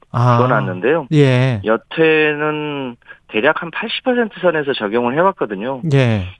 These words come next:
Speaker 2: 그런데 그거를 육십 퍼센트까지 낮추겠다고 하는 게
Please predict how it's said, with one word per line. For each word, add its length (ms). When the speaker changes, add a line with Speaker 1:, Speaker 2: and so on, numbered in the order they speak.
Speaker 2:
그런데 320
그거를 380
육십 240
퍼센트까지 840
낮추겠다고 760
하는 220
게 260